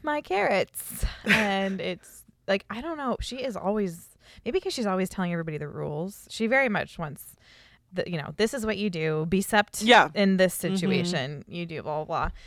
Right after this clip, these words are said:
Speaker 1: So I thought that was the cutest one. And then the other day, uh, my mom was over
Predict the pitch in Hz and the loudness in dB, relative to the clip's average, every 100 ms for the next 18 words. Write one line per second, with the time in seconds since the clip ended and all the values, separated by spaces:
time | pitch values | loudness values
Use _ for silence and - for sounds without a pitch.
0 | - - - 240 262 175 208 185 180 165 | -20 -14 6 6 6 4 4 4 0 -6
1 | - 165 165 175 156 160 - 175 165 165 | -6 -6 -6 -2 -2 0 -2 -2 -2 -2
2 | 170 165 170 170 165 160 160 165 - _ | -2 -2 -2 -2 0 0 -2 -4 -8 _
3 | 165 160 156 156 160 160 165 170 165 160 | -4 -4 -2 -4 0 0 0 0 -2 -2
4 | 160 160 147 151 156 | -4 -2 -2 0 -2